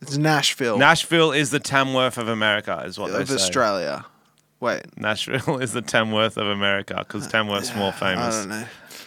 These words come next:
Speaker 2: Was that too confusing?
Speaker 1: That was too confusing. I'm
Speaker 2: <laughs>
Speaker 1: confused. I know what you're trying to say, and I didn't hear it that way.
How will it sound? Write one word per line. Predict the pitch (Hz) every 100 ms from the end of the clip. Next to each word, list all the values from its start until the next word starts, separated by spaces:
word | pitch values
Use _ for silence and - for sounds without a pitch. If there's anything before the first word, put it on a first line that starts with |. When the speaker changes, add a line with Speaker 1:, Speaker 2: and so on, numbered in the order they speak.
| -
Speaker 2:
Was | 104
that | 107 107
too | 110 101
confusing? | 101 95 98 101 135
Speaker 1:
That | 147
was | 139 -
too | 139
confusing. | - 120 123 123 - 190
I'm | 156 156
Speaker 2:
<laughs> | 131
Speaker 1:
confused. | - 147 - -
I | -
know | 165 170
what |
you're | 143
trying | 127 147 123
to | 117
say, | 127 120
and | 120
I | 117
didn't | 113 113
hear | 117 117
it | 107 -
that | 104 87
way. | 113 120